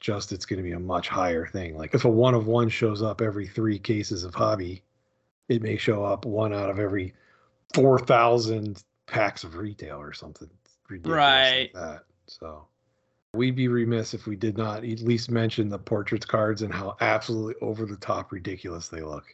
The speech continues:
Speaker 2: I haven't seen them yet.
Speaker 1: Oh my good lord. Oh jeez. They put the Connor McDavid card, and I'm still trying to figure out if it was a joke or not,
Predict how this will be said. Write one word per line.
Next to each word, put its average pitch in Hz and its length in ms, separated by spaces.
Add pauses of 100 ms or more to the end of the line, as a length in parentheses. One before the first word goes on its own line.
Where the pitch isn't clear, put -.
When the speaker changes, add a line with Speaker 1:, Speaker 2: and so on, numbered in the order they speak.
(320)
Speaker 2:
I 220 100
haven't 311 260
seen 269 260
them 160 160
yet. 151 400 (200)
Speaker 1:
Oh 139 240
my 101 180
good 104 320
lord. 90 460 (120)
Oh - 400
jeez. - 440 (520)
They 117 140
put 127 200
the 107 80
Connor 107 320
McDavid 98 520
card, 110 420 (480)
and 107 80
I'm 107 100
still 143 220
trying 131 220
to 107 40
figure 110 320
out 104 140
if 98 100
it 113 80
was 95 180
a 90 60
joke 95 360
or 110 60
not, 113 300